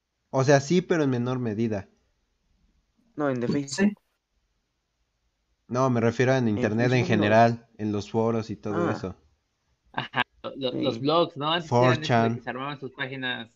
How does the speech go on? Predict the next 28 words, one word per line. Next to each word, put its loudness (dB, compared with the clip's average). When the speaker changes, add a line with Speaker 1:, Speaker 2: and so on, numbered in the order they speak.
Speaker 4:
web. -4
O -20
sea, -2
yo 0
recuerdo -6
que -14
sí -14
seguía -6
algunas, -6
este, -10
algunos -2
blogs 2
en -6
internet. -8
O 0
sea, 4
Speaker 3:
Ya. 6
Speaker 4:
esa 2
mamá -2
ya -4
no -6
se -20
utiliza, -14
¿no? -18
Speaker 2:
¿El -10
Speaker 4:
Porque -8
Speaker 2:
Taringa? -4
Speaker 4:
No, -6